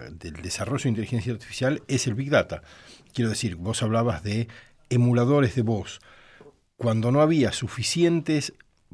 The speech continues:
bancos de voces digitalizadas,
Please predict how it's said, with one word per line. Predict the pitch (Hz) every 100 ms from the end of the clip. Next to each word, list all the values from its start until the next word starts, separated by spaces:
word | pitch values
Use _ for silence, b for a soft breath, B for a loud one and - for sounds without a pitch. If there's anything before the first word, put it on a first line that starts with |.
| -
bancos | 113 110 147 160 151 139 110 107
de | 113
voces | 151 147 - 139 127 - - _ _ _ _ _
digitalizadas, | 98 107 - 107 117 123 151 147 147 180 175